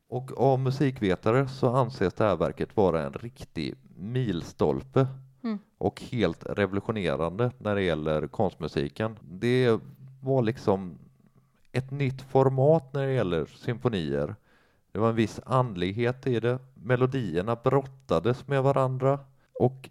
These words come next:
Speaker 1: sen så har vi mycket, mycket, enligt de som kan musikteori och så, känsloyttringar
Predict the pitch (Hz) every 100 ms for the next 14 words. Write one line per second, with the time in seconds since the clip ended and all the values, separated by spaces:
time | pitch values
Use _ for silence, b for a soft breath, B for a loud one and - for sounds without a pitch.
0 | - - 143 120 - - 135 131 - -
1 | - - 147 101 101 - - _ - -
2 | - 104 143 139 - - 117 123 143 139
3 | - 92 95 107 104 - 92 - 92 110
4 | 110 123 113 110 92 - - - 104 90
5 | 117 123 131 - - - - 143 127 -
6 | 85 - 92 120 135 113